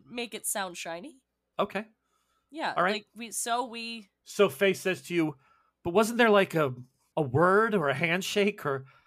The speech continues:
Speaker 2: it's just, "I can't remember."
Speaker 1: How would I have known? I don't know.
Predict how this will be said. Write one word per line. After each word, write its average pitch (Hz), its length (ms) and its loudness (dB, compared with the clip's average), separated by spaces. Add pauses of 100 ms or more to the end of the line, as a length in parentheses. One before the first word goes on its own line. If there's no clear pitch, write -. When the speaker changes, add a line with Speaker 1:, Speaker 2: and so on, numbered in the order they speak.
(380)
Speaker 2:
it's - 180 -4
just, 202 140 0
"I 196 40 4
can't 196 280 2
remember." 185 480 2 (320)
Speaker 1:
How 320 240 -4
would 440 100 -8
I 440 180 -2
have 185 160 -8
known? 165 560 -8
I 262 120 -8
don't 330 160 -8
know. 226 300 -4